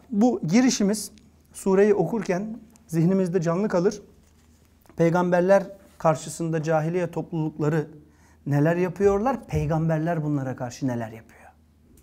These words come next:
Bunları iyi oturturuz ki bizim görevimiz peygamberlerin yaptığını yapmaktır. Cahiliye toplumlarının da peygamberlerin karşısında duran inatçı, adi,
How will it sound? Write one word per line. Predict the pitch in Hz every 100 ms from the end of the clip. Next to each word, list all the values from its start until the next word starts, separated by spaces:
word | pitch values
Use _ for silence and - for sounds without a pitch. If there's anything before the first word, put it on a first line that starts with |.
| _ _ _ _ _ _ _ _ _ _ _ -
Bunları | 156 180 170
iyi | 170 226
oturturuz | 220 170 202 160 269 240
ki | - 135
bizim | 135 156 254
görevimiz | 208 202 208 269 269
peygamberlerin | 196 190 190 185 185 202
yaptığını | 185 170 - 190
yapmaktır. | 226 233 233 233 262 254 - _ _ _ - - - - _ - - - - -
Cahiliye | 147 190 196 233 247 277
toplumlarının | 269 233 226 214 202 190 214 240
da | 180 180 - - _ _ -
peygamberlerin | 160 160 185 185 190 202 226
karşısında | - 160 151 - 196 202 170
duran | 180 143 -
inatçı, | 180 180 175 - 202 - - - _ _ _ _ -
adi, | 160 170 160 240 151